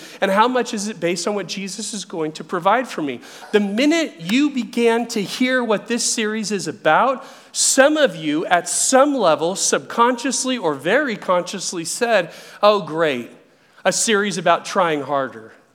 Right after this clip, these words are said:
Awesome, this is just what I needed.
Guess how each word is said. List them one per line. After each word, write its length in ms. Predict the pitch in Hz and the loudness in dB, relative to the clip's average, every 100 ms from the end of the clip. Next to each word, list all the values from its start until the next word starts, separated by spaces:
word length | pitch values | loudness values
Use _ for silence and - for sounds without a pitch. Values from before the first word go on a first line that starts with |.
| _ _ _ _ _ _ _ _ _ _ _ - | _ _ _ _ _ _ _ _ _ _ _ -6
Awesome, 520 | 143 151 147 - 120 101 - | 0 0 0 -8 -8 -12 -6
this 200 | 170 151 | -6 -4
is 100 | 151 | -4
just 220 | 185 190 | -4 -2
what 120 | 214 196 | 0 0
I 120 | 196 | 2
needed. 400 | 170 135 113 | -2 -4 -6